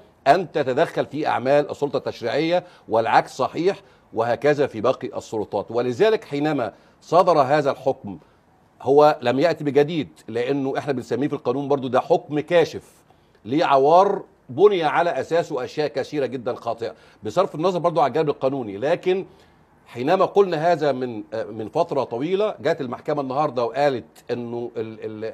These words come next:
إنه تعيين النائب العام السابق، آه، غير حق-، آه، غير صحيح، وعزل، آه، عبد المجيد محمود صحيح. لا نتحدث هنا عن الانحياز لشخص،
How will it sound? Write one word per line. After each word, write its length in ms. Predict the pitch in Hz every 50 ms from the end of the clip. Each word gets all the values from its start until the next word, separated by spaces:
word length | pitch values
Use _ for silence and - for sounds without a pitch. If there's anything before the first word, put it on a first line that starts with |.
| 107 107
إنه 260 | 104 110 110 110 107 - _ _ _ _ _
تعيين 280 | - 123 117 127 147 156
النائب 240 | 139 135 147 139 123
العام 260 | 117 117 120 139 139
السابق، 380 | 127 - - - 135 120 117 - - _ - 117
آه، 140 | 110 107
غير 260 | 98 98 131 143 131 -
حق-، 280 | - - 110 - - 120
آه، 100 | 117 107
غير 180 | 101 110 131 127
صحيح، 420 | - 127 107 98 127 147 160 151 -
وعزل، 440 | 113 113 110 143 160 139 101 101 98 - _ _ _ _ -
آه، 260 | - 107 113 117 104 107
عبد 140 | 113 113
المجيد 240 | 113 117 120 131 143
محمود 360 | 127 123 - - 139 143 127
صحيح. 300 | - 123 110 139 160 139 - - _ _ _
لا 460 | 107 120 135 151 196 226 240 226 202
نتحدث 560 | 170 - 151 - 190 202 180 170 170 - - 170
هنا 220 | 196 208 208 190
عن 400 | 156 147 175 202 220 220 220 196 - _ _ _ _ _ -
الانحياز 800 | 139 156 156 156 156 156 - - 175 185 214 233 233 202 156 135 127
لشخص، 640 | 135 156 - - 170 151 - - - - - -